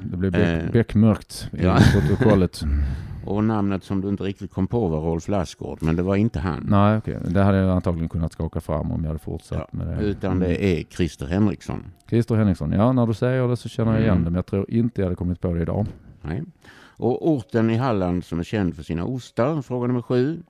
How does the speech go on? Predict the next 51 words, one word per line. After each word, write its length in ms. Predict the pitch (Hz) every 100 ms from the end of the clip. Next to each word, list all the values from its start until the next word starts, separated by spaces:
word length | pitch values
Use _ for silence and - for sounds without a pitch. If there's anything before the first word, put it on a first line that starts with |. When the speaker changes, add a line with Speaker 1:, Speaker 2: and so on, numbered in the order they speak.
| -
Speaker 1:
Mm. 220 | 92 90
Speaker 2:
Det 320 | 95 107 - 113
är 40 |
mycket 280 | 135 170 127
riktigt 320 | 147 - -
Kvibille. 420 | - 104 90 71 - - _ _ _
Speaker 1:
Det 100 | -
tackar 340 | 82 87 87 85
jag 160 | 104
mycket 280 | 95 95 87
för. 280 | - 95 113 - _ _ -
Speaker 2:
Mm. 280 | 76 82 117 _ _ _
Speaker 1:
Halland, 480 | - 143 131 135 135
allt 220 | 127 127
är 80 | 120
förlåtet. 520 | 117 131 117 90 - - - - - -
Speaker 2:
<laughs> 480 | 95 92 - - -
Och 340 | 107 110 - 95
musik, 500 | 107 - 120 92 -
vad 160 | 78 85
heter 260 | 95 -
artisten 440 | 85 104 90 - 73
som 100 | 78
hade 140 | 78
jättehitten 500 | 80 87 78 73 67
Spirit 360 | 71 - 85 71
in 120 | 76
the 60 | 73
Sky? 420 | - 80 64 62 - _ -
Det 200 | - 110
var 160 | 151 143
mycket 300 | 139 175 123
riktigt 260 | 160 - 92
Norman 480 | 80 170 151 110 104
Greenbaum. 540 | 170 127 73 67 62 67 -
Speaker 1:
Den 180 | 87 104
är 60 |
jag 100 | 135
ganska 240 | 147 147 107
stolt 380 | - 127 -
över, 220 | 98 92 90
för 120 | 90
det 60 |
är 20 | 107
inte 160 | 110
så 160 | - 131
många 240 | 117 117
som 140 | 107 98
kan 140 | 95
gå 120 | 104
från 160 | 101 85